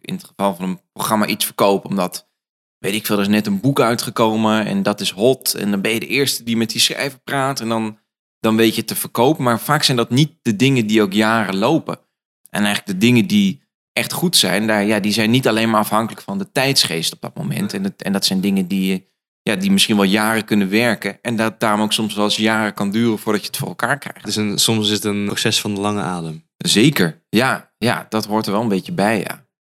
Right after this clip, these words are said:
Speaker 1: Ja.
Speaker 2: En je vertelde aan het begin dat je No Pictures Please hebt opgericht met jouw vriend Jon.
Speaker 1: Ja.
Speaker 2: Jullie zijn, eh,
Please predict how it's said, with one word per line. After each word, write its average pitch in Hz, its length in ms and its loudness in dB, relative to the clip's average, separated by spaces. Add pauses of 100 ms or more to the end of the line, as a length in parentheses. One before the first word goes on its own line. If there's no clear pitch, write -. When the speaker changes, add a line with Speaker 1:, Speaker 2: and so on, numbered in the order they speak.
Speaker 1:
Ja. 104 280 -8 (680)
Speaker 2:
En 107 100 0
je 110 60 4
vertelde 123 300 2
aan 113 80 2
het 110 100 -2
begin 117 380 0
dat 104 220 0
je 92 520 -2
No 92 300 -4
Pictures - 400 -6
Please 101 260 -4
hebt 92 160 -10
opgericht 87 680 -8 (220)
met 92 120 -8
jouw 82 220 -4
vriend 85 240 -8
Jon. 90 380 -4
Speaker 1:
Ja. - 180 -2 (440)
Speaker 2:
Jullie 95 260 -2
zijn, 92 380 -2
eh, 87 300 -2